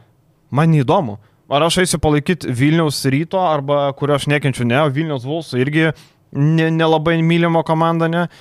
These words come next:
Tai blemba, nu, aš kaip, aš suprantu tos fanus, ane? Nu, tarkim, ane, tokios situacijos, suprasčiau fanus, nes, o ką aš dabar palaikysiu Rytą, Vulsus, ne,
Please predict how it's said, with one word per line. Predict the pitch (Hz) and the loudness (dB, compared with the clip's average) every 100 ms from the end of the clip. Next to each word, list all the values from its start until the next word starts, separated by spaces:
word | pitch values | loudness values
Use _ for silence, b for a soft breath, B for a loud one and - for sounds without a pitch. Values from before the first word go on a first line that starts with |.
| B B | B B
Tai | 131 | -6
blemba, | 117 143 190 135 | -2 0 0 0
nu, | 110 117 123 120 b b b _ _ - | -4 -2 -4 -6 b b b _ _ -2
aš | 135 - | -2 0
kaip, | 147 - | -4 -2
aš | 151 151 | -2 -2
suprantu | 151 151 147 196 | -4 -4 -4 -4
tos | 156 123 | -6 -4
fanus, | 165 165 113 - | -2 -2 -2 -8
ane? | 101 117 | -10 -6
Nu, | 143 | -6
tarkim, | 147 165 - 95 | -2 -4 -4 -14
ane, | 90 104 131 | -14 -12 -10
tokios | 131 143 135 | -8 -6 -8
situacijos, | - 143 - 120 | -2 -2 -2 -6
suprasčiau | 127 165 170 117 | -6 -2 -2 -4
fanus, | - 143 127 98 | -2 -2 -2 -6
nes, | 117 117 - B B _ | -6 -8 -8 B B _
o | 120 | -6
ką | - 180 | -2 0
aš | 135 | 0
dabar | 139 147 | 0 0
palaikysiu | 135 135 - 147 123 113 | 0 0 -2 -4 -2 0
Rytą, | 113 185 226 220 | 0 0 2 0
Vulsus, | 123 165 196 113 - | 2 0 0 -6 -8
ne, | 107 | -6